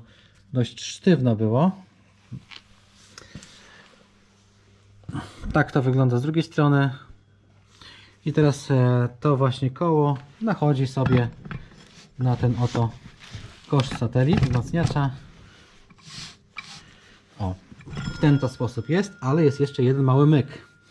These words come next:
Do tego wałka sprzęgłowego, sprzęgłowego w tamto miejsce przychodzi również złożenie igiełkowe, czyli coś takiego.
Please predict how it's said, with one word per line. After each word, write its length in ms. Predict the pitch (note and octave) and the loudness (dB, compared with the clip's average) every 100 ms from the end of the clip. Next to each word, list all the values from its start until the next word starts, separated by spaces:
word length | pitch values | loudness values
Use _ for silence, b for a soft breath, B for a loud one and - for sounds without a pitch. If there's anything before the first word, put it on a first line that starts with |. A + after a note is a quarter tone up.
| B B B | B B B
Do 100 | B2+ | 0
tego 240 | C#3+ C3+ | 2 2
wałka 280 | B2+ C3 B2 | 2 2 0
sprzęgłowego, 600 | - A#2 A#2 C#3 C#3+ C3+ | -2 -2 2 2 0 -2
sprzęgłowego 640 | - - B2+ A#2 B2+ C#3 C3 | -10 0 2 2 2 0 -2
w 80 | |
tamto 320 | - C3+ C3 A#2+ | 0 0 2 2
miejsce 520 | B2+ D3+ - C3+ C3+ | 2 0 0 -2 -2
przychodzi 460 | - F3+ C#3 C3 B2 | -4 -2 -2 0 2
również 400 | B2+ B2+ B2+ - | 2 2 0 -2
złożenie 500 | A#2+ A#2+ B2 B2+ A#2+ | -2 0 2 2 2
igiełkowe, 580 | G#2+ G#2+ D3 D3 F#3 G#3+ - b b b b b b b b b - - - - - - - | 0 -2 -2 0 0 0 -4 b b b b b b b b b -6 -6 0 0 0 -6 -14
czyli 320 | - D3+ C#3+ B2+ - B B B B B B B _ _ | -4 2 2 0 -8 B B B B B B B _ _
coś 220 | - C#3+ | -4 -2
takiego. 600 | - A#2+ - D#3+ D3 C#3+ | 0 -2 0 0 2 0